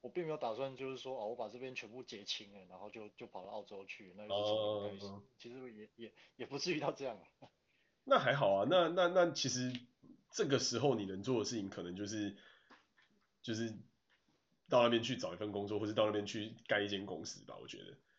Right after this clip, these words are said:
Speaker 2: 然后可能就做一些软体服务，或者是做一些就是你现在既有专长可以提供的服务项目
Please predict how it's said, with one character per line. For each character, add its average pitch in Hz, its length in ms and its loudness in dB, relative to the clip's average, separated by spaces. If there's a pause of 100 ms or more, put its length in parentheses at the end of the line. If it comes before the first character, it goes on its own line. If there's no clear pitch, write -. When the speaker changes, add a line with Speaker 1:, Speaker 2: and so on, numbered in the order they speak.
(280)
Speaker 2:
然 101 100 2
后 107 80 4
可 107 60 -4
能 92 120 -6
就 110 120 -2
做 110 260 2
一 107 40 2
些 101 280 4
软 98 240 -2
体 101 140 -10
服 95 280 -8
务， 95 80 -6
或 113 100 -2
者 92 120 -2
是 104 180 -8
做 104 240 0
一 101 40 -2
些 98 220 -2
就 98 120 -8
是 104 80 -8
你 85 160 -8
现 101 180 -4
在 101 200 2
既 123 200 -2
有 80 140 -4
专 92 180 -6
长 87 160 -8
可 98 120 -8
以 90 40 -6
提 85 160 -12
供 90 180 -6
的 85 60 -6
服 85 220 -14
务 95 80 -8
项 78 240 -6
目 78 160 -14